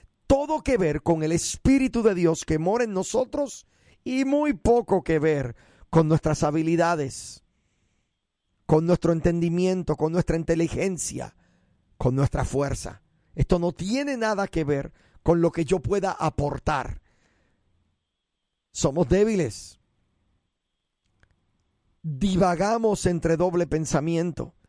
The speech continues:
A menudo nos queremos rendir. Yo estoy seguro que yo no he sido el único que ha querido arrojar la toalla y rendirse. Yo estoy seguro que no he sido el único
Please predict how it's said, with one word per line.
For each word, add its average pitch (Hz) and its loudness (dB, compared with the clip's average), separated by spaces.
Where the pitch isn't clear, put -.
A 139 0
menudo 185 4
nos 190 0
queremos 185 -2
rendir. 175 -2
Yo 135 0
estoy 190 4
seguro 202 4
que 180 2
yo 180 4
no 202 2
he 185 2
sido 185 2
el 180 2
único 196 -2
que 156 2
ha 175 2
querido 180 0
arrojar 165 -2
la 180 -2
toalla 160 0
y 147 -4
rendirse. 147 -4
Yo 139 2
estoy 160 0
seguro 190 4
que 180 -2
no 175 0
he 190 -2
sido 196 0
el 196 -2
único 208 -8